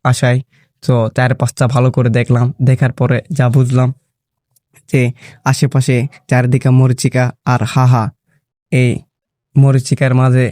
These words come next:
আমি খুঁজতেছি, খুঁজতে, খুঁজতে, খুঁজতে, খুঁজতে একটা সময় হাঁপাই গেলাম।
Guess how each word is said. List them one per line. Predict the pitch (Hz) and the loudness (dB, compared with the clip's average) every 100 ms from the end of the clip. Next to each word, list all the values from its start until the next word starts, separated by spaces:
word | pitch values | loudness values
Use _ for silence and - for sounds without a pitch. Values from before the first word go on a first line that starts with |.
| - | 0
আমি | 135 131 | 2 2
খুঁজতেছি, | 131 135 - 135 - 131 160 - | 0 -6 -2 -2 -2 -4 -6 -18
খুঁজতে, | - 143 - 139 | -4 -2 0 -2
খুঁজতে, | - 131 - 131 | 0 -2 0 0
খুঁজতে, | 139 123 143 | 0 -2 -2
খুঁজতে | 127 127 - | -2 -2 0
একটা | 127 - 131 | -2 -2 -4
সময় | - 127 127 127 - - _ | 0 2 2 -2 -12 -20 _
হাঁপাই | - 139 135 | -2 0 2
গেলাম। | 127 127 131 | 2 0 0